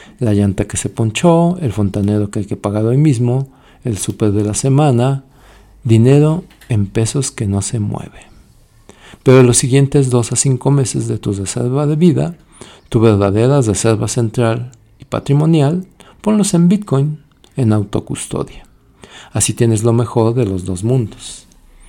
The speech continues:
La liquidez inmediata del sistema tradicional para las fricciones diarias y la seguridad incrementable, global y soberana de Bitcoin para las emergencias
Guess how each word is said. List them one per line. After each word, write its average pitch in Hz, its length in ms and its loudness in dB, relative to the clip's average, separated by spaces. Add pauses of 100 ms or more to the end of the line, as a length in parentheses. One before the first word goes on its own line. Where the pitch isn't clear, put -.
(400)
La 113 120 -2
liquidez 107 480 0
inmediata 110 500 0
del 92 140 -4
sistema 104 420 -6
tradicional 131 720 -4
para 101 260 -6
las 95 180 -12
fricciones 113 480 -6
diarias 139 640 -4 (320)
y 131 80 -4
la 139 120 4
seguridad 180 580 2
incrementable, 165 1000 0
global 107 480 0
y 139 80 -6
soberana 104 640 -4 (400)
de 107 120 -2
Bitcoin 98 400 -4
para 98 220 -4
las 87 220 -12
emergencias 101 840 -6